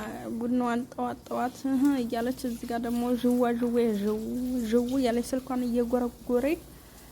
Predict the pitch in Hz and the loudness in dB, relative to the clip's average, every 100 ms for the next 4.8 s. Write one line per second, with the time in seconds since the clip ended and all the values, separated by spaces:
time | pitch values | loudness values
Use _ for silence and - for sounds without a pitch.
0 | - 247 247 254 - 254 240 233 247 247 | -6 0 2 0 -4 -4 -2 -2 -4 -4
1 | 269 320 302 262 262 254 254 247 247 - | 0 2 4 2 -2 -2 -2 -2 -4 -6
2 | 247 254 247 247 247 254 254 269 254 254 | -8 -6 -4 -4 -2 -4 -4 -4 0 0
3 | 247 254 254 254 262 262 262 - 294 277 | 2 0 0 -2 2 2 0 -2 0 4
4 | 254 254 269 247 262 247 247 | 4 2 -4 -8 -6 -4 -4